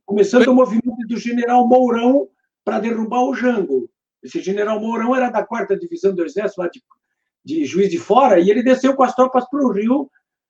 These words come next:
Speaker 1: Eh, ele praticamente forçou os outros generais a ta-, a aderirem ao movimento e começar o movimento de sessenta e quatro, em trinta e um de março. Aí, dia trinta e um de março, eu morava em Florianópolis. Eu sou de lá, né?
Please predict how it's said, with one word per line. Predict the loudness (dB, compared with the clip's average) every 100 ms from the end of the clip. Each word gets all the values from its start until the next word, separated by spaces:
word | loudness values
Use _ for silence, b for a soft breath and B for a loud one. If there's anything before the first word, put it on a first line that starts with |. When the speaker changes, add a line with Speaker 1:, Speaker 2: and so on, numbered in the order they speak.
| _ -2
Speaker 1:
Eh, | -2 -2 -4 -8 -6 0
ele | 2
praticamente | 2 2 2 2 2 0 -4
forçou | -2 0 0 0
os | 0
outros | -2 -4
generais | -2 0 0 -2 -2
a | -2
ta-, | -2 -2
a | 0 2
aderirem | 2 2 0 0
ao | 2
movimento | 2 0 -6 -6
e |
começar | -6 -6 -6
o | -4
movimento | -4 -4 -6 -10
de | -10
sessenta | -10 -8 -4
e |
quatro, | 0 0 -2 -16 _ _ _ _ _ -6
em | 0
trinta | 2 2
e |
um | 2
de | 2
março. | 2 2 0
Aí, | 0
dia | 0 2
trinta | 0 0
e |
um | 0
de | 0
março, | 0 -2 -4
eu |
morava | -6 -6 -4 -6
em |
Florianópolis. | -2 -2 -2 -4 -4 -8 -16 _ _
Eu | -10 -6
sou | -6
de | -4
lá, | -4 -2 -4
né? | -6